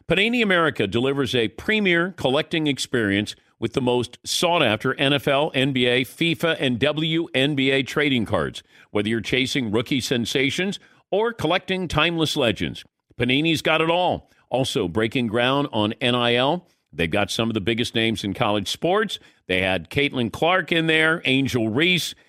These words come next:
and a lot of the upcoming N F L and N B A first-round draft picks. And if you're into cutting-edge digital collectibles, don't miss Panini's N F T platform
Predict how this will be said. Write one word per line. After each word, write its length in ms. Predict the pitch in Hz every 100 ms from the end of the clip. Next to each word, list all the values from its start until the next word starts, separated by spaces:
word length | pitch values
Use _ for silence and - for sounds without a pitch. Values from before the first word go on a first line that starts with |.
| _
and 140 | 95 98
a 40 |
lot 200 | 113 127
of 120 | 120
the 140 | 113 117
upcoming 420 | - 131 120 117
N 160 | - 120
F 100 | 127
L 140 | 117
and 100 | 110
N 120 | 113 107
B 120 | 107
A 100 | 104
first-round 560 | - 101 - 98 90 80
draft 280 | 90 78
picks. 280 | - 62 - - _ _
And 140 | 127
if 100 | 135
you're 120 | 123 131
into 320 | 160 175 160
cutting-edge 720 | - 170 185 156 143 139 104
digital 440 | 131 139 147 143
collectibles, 720 | 139 147 143 - 127 131 127 - _ _ 107
don't 300 | 127 139 143
miss 220 | 127 123
Panini's 560 | - 123 117 120 113 -
N 140 | 127
F 100 | 123
T 160 | - 131
platform 640 | - 117 104 101 95 92